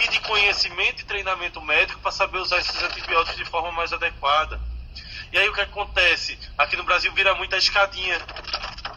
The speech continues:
Ceftriaxona, piperacilina, tazobactam, meronem, meronem com vancomicina.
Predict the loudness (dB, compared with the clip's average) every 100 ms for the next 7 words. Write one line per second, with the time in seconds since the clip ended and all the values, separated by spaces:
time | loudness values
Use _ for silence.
0 | -2 4 4 6 4 4 2 0 0 0
1 | -2 -6 -2 2 2 0 -6 -2 -2 2
2 | 2 2 2 2 2 2 4 6 4 4
3 | 2 0 -2 -8 -8 -8 -8 -4 -4 -6
4 | -12